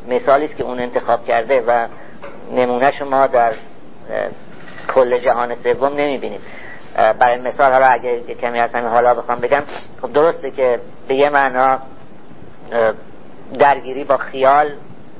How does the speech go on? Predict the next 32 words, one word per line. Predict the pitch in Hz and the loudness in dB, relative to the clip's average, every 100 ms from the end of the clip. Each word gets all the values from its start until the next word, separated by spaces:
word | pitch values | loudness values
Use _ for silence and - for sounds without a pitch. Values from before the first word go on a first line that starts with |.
| - 113 | -14 0
و | 123 123 | 4 4
با | 113 123 123 117 - - | 4 2 2 0 -4 2
سراب | 120 135 135 - | 4 4 2 -2
و | 120 | -4
با | 120 | -2
اشباح | 117 117 - 127 135 139 - - - - - | -2 -4 -4 2 2 2 -4 -14 -14 -14 -4
جزئی | 139 156 135 143 | 2 2 2 2
از | 131 | 2
این | 135 | -2
نوع | 135 127 | -2 0
مدرنیسم | 127 123 120 117 127 | 2 2 0 -2 2
عقب | 117 117 104 | 2 2 -2
افتاده | - 110 101 | -2 -2 -2
است. | 95 - - - - | -4 -8 -14 -14 0
از | 120 123 | 0 2
اونجا | 120 | 0
که | 123 127 | 2 2
همونطور | 123 123 | 2 0
که | 120 | 0
گفتیم | 113 120 - 131 139 - - - - | 2 2 0 -6 -6 -12 -14 -10 0
عملاً | 123 123 123 139 143 - - | 2 4 4 2 -2 -12 -4
استوار | 131 - 131 127 135 | -4 2 4 6 4
بر | 131 131 123 - - 127 | 4 2 2 -12 -10 -2
نبود | 127 135 147 135 | -2 0 -2 -2
مدرنیزاسیونه، | 127 127 127 123 117 123 - 127 127 156 | 0 2 2 2 0 0 -2 -2 2 4
خب | 156 151 143 | 4 0 0
پس | 135 | -2
باید | - 131 135 143 - - - - - | 2 4 6 4 2 -12 -14 -14 0
در | 131 127 | 2 2
خیال | - 139 151 147 | 2 4 4 4
خودش | - 131 127 120 - - - - - | -2 -4 -4 -4 -10 -14 -14 -14 -12
این، | - 127 123 | -4 -4 -4